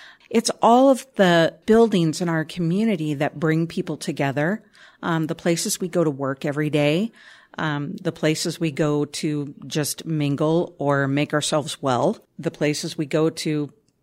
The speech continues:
file a complaint. But all of these facilities,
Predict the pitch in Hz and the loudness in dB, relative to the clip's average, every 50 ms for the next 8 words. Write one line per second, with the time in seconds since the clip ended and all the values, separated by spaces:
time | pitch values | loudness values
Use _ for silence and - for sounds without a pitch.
0 | _ _ - - 139 127 135 147 165 165 220 220 - 262 294 349 320 226 - - | _ _ -12 -6 -2 -2 0 0 0 0 0 0 2 2 2 2 0 0 -4 -8
1 | - _ _ - 165 165 170 170 - - 180 196 240 277 285 262 214 180 160 185 | -14 _ _ -6 -2 0 0 0 0 2 2 4 4 4 4 2 2 0 0 2
2 | 185 202 214 214 - - - 175 175 - - 226 220 214 185 143 139 135 135 135 | 2 2 2 0 -2 -4 -4 -4 -4 -4 -2 -2 -2 -2 -2 -2 -2 -4 -4 -6
3 | 139 139 - | -8 -10 -12